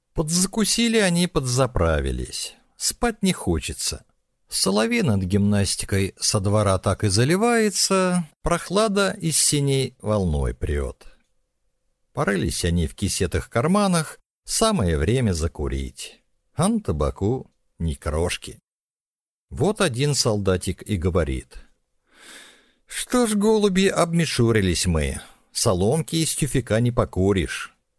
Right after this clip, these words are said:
Без хлеба обойдёшься, без табаку душа горит. Придётся нам в город в лавку идти. Час ещё не поздний". Второй ему свой резон выставляет: "На кой ляд всем троим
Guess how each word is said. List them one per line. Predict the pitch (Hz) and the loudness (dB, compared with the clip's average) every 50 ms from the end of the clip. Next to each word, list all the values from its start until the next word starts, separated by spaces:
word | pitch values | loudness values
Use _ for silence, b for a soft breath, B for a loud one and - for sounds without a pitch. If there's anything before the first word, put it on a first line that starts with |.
| _ _ - | _ _ -4
Без | 156 - - | -2 -2 0
хлеба | - 214 220 220 196 104 80 76 | 0 0 0 0 2 2 0 0
обойдёшься, | 76 78 95 107 135 143 180 208 202 180 - - - 139 131 120 110 101 - _ _ | 2 2 2 0 2 2 2 2 2 2 0 0 0 0 0 0 -2 -6 -8 _ _
без | 127 143 175 - - | -4 -2 -2 -2 0
табаку | - 190 180 190 190 185 - 220 220 214 196 143 - - - _ _ - | 0 0 2 2 0 0 0 0 0 2 0 0 -2 -4 -12 _ _ -4
душа | 113 139 147 - - - - 85 92 90 | -2 -2 -2 -2 -4 -4 -2 0 0 0
горит. | 78 87 80 80 76 64 - - - - _ _ _ _ _ _ _ _ _ _ _ _ _ | 0 0 0 0 -2 -4 -6 -12 -18 -20 _ _ _ _ _ _ _ _ _ _ _ _ _
Придётся | - 92 95 120 202 233 226 - - 220 | -2 -2 2 2 2 2 2 2 2 4
нам | 214 214 214 190 | 4 4 2 2
в | 151 | 0
город | 104 104 113 175 175 - - | 2 2 4 4 2 0 0
в | 110 | 0
лавку | 95 95 95 104 117 120 - - 104 101 | 2 4 4 4 2 2 0 0 2 2
идти. | 95 87 - _ - 87 73 64 60 - _ _ _ _ _ _ _ _ _ _ | 2 0 -2 _ -4 -2 -2 -2 -4 -10 _ _ _ _ _ _ _ _ _ _
Час | - - 104 104 113 - - | -6 -2 -2 0 0 0 0
ещё | 180 156 - - 180 | -2 -2 0 -2 0
не | 170 180 185 | 0 0 0
поздний". | - - 107 104 131 135 139 156 165 - - - - _ _ _ _ _ _ _ _ _ _ _ _ _ _ _ | 0 0 0 2 2 0 0 0 0 0 -2 -4 -10 _ _ _ _ _ _ _ _ _ _ _ _ _ _ _
Второй | _ - - - 90 90 113 147 175 185 | _ -20 -6 -4 -2 0 0 0 0 0
ему | 175 170 180 170 165 165 165 165 - - | 0 2 0 2 2 0 0 -2 -4 -8
свой | - - - - 175 170 120 85 | -4 -2 -2 0 2 2 2 2
резон | 85 85 82 87 87 76 73 | 2 0 0 0 0 0 0
выставляет: | 71 69 - - - 104 92 95 92 82 73 65 - - - - - - _ _ _ _ _ _ _ _ _ _ _ | -2 -2 -4 -2 -2 0 2 2 2 2 0 -2 -4 -10 -16 -20 -20 -20 _ _ _ _ _ _ _ _ _ _ _
"На | - 190 214 220 208 | -4 -2 -2 -2 -2
кой | - - 113 82 80 | -2 -2 0 0 2
ляд | 85 85 82 78 - | 2 0 0 -2 -4
всем | - - - 101 101 101 | -4 -4 -2 0 0 0
троим | - - 165 190 196 208 214 208 190 | 0 0 0 2 2 2 2 0 0